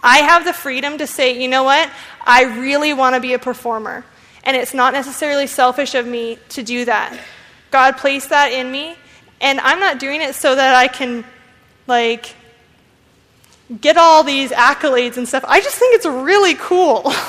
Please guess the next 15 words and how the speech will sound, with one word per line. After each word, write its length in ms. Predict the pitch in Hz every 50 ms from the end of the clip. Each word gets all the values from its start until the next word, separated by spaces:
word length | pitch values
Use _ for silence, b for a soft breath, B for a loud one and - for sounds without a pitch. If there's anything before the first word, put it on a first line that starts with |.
| - 339
<laughs> 260 | - - - - _ -
and 120 | 349 294
super 440 | - - - 440 440 - - 381 370
fun. 460 | - - 349 349 330 247 214 214 214 B B B B B B -
And 140 | - 285 294
I 80 | 302
have 220 | 294 330 359 359 359
to 200 | - 359 330 302
embrace 480 | 277 254 226 254 247 254 294 311 294 -
that 160 | 311 240 -
that 400 | 254 233 233 233 240 240 226 - - - - -
is 200 | 269 277 247 302
okay. 640 | 294 302 294 - - 359 440 466 269 202 - 233 - _ _ _ _ _ _ _ _ _ _ _ _ _ _ _ _ _ _ _ _ _ _ _ _ _ _ _ _ _ _ _ -
Got 220 | 247 262 247 262 381
it? 180 | 508 605 480